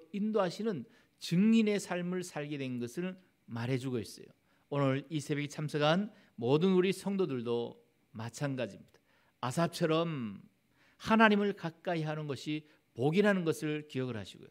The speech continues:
아삽처럼 하나님을 가까이 하는 것이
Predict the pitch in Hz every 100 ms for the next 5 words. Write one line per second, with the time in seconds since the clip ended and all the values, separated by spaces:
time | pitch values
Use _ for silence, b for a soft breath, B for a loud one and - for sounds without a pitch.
0 | _ b b b 147 180 180 190 190 139
1 | - B B B 208 214 202 196 196 202
2 | - _ 139 151 240 214 175 160 147 160
3 | 151 185 -